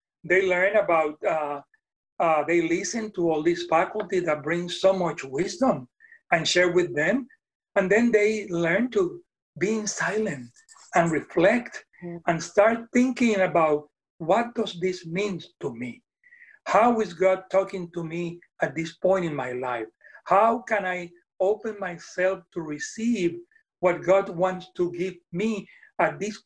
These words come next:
Speaker 1: point in my journey?" And then, you know, when, when time passes, and if it is, you're in a two-year academy, and then you, you see people that when they come to the first or second session,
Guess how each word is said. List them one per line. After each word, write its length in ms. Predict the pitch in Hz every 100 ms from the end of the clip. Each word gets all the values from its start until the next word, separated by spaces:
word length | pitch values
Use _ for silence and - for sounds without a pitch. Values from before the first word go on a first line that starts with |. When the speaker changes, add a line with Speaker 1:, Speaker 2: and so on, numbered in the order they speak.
| -
Speaker 1:
point 300 | 220 269 202
in 120 | 151
my 200 | 139 131
journey?" 480 | 117 139 131 127 120 _ _ _ _ _ _
And 180 | 202 202
then, 220 | 240 240 -
you 100 | -
know, 220 | 240 165 - _ _ _ _
when, 260 | 196 185 -
when 180 | 202 175
time 400 | 185 220 233 -
passes, 640 | 208 226 226 226 214 -
and 260 | 175 165 165 _ _ _ _
if 200 | 180 190
it 100 | 180
is, 140 | 175
you're 160 | 185 202
in 80 | 175
a 20 |
two-year 360 | - 196 185 180
academy, 600 | 165 180 185 190 175 170 - - -
and 160 | 196 180
then 200 | 196 202
you, 120 | 208 -
you 260 | 170 226
see 360 | 233 - 226 226 -
people 400 | 202 208 202 202
that 260 | 175 165 165
when 200 | 165 151
they 260 | 175 180 _
come 240 | 208 202
to 100 | 202
the 140 | 175 165 _
first 300 | 196 196 -
or 80 | 180
second 480 | - 185 180 190
session, 540 | 170 190 175 - 180